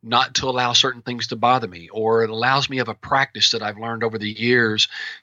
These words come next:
to help me get back to a more positive thought process. And, and that's the key for, I want people to realize, it's a process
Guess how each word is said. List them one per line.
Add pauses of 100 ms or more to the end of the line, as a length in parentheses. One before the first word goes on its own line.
to
help
me
get (220)
back
to
a
more
positive
thought
process. (340)
And, (100)
and
that's
the
key
for,
I
want
people
to
realize,
it's
a
process